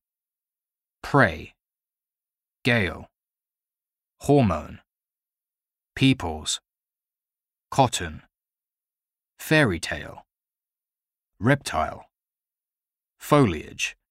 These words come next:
Archipelago. Conference.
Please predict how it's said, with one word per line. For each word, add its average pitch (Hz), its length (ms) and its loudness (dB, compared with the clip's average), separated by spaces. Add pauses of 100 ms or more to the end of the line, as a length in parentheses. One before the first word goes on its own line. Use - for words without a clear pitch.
(1000)
Archipelago. 131 840 0 (1160)
Conference. - 720 -2